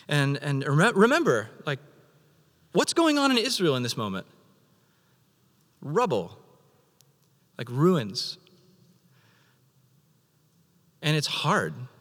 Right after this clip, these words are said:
They, they maybe had dreams of coming back to normal, but it's not what they thought. Everything's just not working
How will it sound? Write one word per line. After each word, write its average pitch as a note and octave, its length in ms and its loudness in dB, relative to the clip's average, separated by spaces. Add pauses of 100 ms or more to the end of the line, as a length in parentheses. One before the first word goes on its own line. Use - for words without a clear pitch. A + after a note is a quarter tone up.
(640)
They, C3+ 120 -2 (140)
they C#3+ 560 -4
maybe E3 280 0
had D3+ 200 0
dreams F#3 400 0
of E3+ 140 0
coming D#3+ 260 2
back D3+ 260 0
to E3 80 -2
normal, C#3 460 0 (1300)
but C3+ 120 -2
it's B2 120 -2
not D#3 180 0
what C3+ 120 -4
they B2+ 80 -6
thought. - 500 -2 (960)
Everything's F#3 440 0
just C#3+ 180 -2
not E3+ 260 0
working C#3+ 540 -2